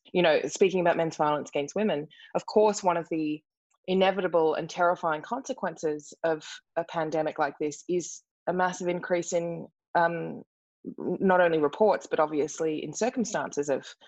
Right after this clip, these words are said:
family violence and domestic abuse. Um, and what do you, h-, how, I mean, I'd be very interested to hear Marupika's view on that and take on that, because obviously that's your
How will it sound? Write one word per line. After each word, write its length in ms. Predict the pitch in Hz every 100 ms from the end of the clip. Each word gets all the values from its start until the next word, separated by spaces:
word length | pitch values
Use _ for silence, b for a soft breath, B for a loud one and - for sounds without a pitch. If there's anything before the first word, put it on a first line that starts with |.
| B B B B _
family 300 | 170 151 147
violence 500 | 139 135 135 131 -
and 80 | 143
domestic 380 | 139 127 - -
abuse. 580 | 135 131 - - - - b b b b -
Um, 420 | 160 156 160 - - _ _ _ 196
and 100 | 214
what 140 | 247
do 100 | 254
you, 260 | - 214 - -
h-, 80 | 208 -
how, 220 | 220 240
I 80 | 233
mean, 140 | 220
I'd 160 | 208 202
be 80 | 190
very 200 | 202 196
interested 360 | 185 - 185
to 80 | 180
hear 400 | 170 175 170 - -
Marupika's 680 | 165 165 220 202 160 - - _ _ _
view 260 | 170 175 170
on 120 | 160
that 240 | 156 156 -
and 140 | 165 165
take 240 | 170 156
on 100 | 160
that, 160 | 156 -
because 220 | 160 165
obviously 360 | 156 156 - 156
that's 240 | 156 -
your 320 | 156 147 -